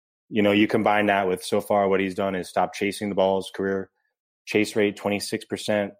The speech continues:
This year, below twenty-one percent. He's also his career best outside, zone, and contact rates, in addition to swinging strike rates. S-,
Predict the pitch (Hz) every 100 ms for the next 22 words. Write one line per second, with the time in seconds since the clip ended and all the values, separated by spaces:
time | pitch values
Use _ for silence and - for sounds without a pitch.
0 | _ 95 98 - 101 95 90 92 95 92
1 | 98 92 92 95 98 - 98 - _ _
2 | _ _ 104 98 95 - 95 - 104 92
3 | 95 - - 98 98 - 98 98 98 -
4 | _ _ - 95 92 98 101 104 107 -
5 | _ _ _ 98 104 107 - 107 104 101
6 | 104 101 - - - _ _ _ _ 101
7 | 101 160 - - - _ _ - 98 95
8 | 98 - 95 87 107 98 90 - 104 101
9 | 127 131 - - - _ _ _ _ -